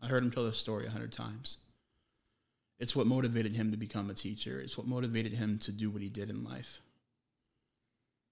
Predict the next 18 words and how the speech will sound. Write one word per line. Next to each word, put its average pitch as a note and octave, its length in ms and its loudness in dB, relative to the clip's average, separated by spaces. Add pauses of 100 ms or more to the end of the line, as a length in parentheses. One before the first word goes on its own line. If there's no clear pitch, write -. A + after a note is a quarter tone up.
(460)
You A#2+ 80 -2
know, A2 60 2
he B2+ 140 4
cared A2+ 280 4
too - 140 6
much B2+ 240 8
about G#2+ 260 0
words. - 380 0 (540)
<laughs> - 580 -10
Don't B2 160 6
get C3 140 6
me A2 120 8
wrong. G#2+ 380 0 (680)
But A2 220 2
those B2 280 6
words G#2+ 280 4
were G2+ 100 -4
powerful. A#2 580 -8